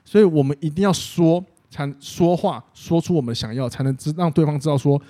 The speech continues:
我们要怎么磨合去合作，对，才能有尊重的感受，这才是真的，才是一种尊重呀。所以也许他也要练习，就是，哦，我要回看一下我的另一半，呃，比如说过马路的时候，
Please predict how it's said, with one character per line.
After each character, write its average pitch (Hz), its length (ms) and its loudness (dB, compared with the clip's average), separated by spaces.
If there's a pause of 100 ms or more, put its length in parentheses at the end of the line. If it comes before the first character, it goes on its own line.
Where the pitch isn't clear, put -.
(240)
我 151 100 -4
们 139 120 0
要 139 100 4
怎 127 120 -2
么 117 100 0
磨 113 340 0
合 110 260 -6
去 127 120 -2
合 104 260 -6
作， 104 280 -6 (1000)
对， 120 160 0
才 - 160 -4
能 180 240 2
有 139 140 -2
尊 156 260 0
重 147 140 0
的 110 80 -8
感 - 200 -14
受， - 240 -4 (380)
这 180 100 2
才 135 140 2
是 135 100 -4
真 143 160 0
的， 127 60 -2
才 110 180 -6
是 123 120 -4
一 - 20 0
种 107 140 -12
尊 104 200 -10
重 - 160 -10 (360)
呀。 208 120 -2 (460)
所 202 140 4
以 147 100 2 (260)
也 170 180 4
许 147 180 0
他 196 160 0
也 151 80 2
要 123 120 2
练 135 200 2
习， 113 180 -8
就 117 120 -4
是， 110 160 -4
哦， 139 80 2
我 123 180 -4
要 143 60 -2
回 113 200 -4
看 123 220 -6
一 113 40 -6
下 113 140 -6
我 104 80 -8
的 107 300 -10
另 131 180 -2
一 113 60 -4
半， 113 180 -4 (540)
呃， 127 80 -4
比 123 100 -4
如 120 40 0
说 135 100 2
过 151 140 -2
马 104 160 -8
路 113 100 -2
的 113 80 -8
时 - 140 -14
候， - 200 -14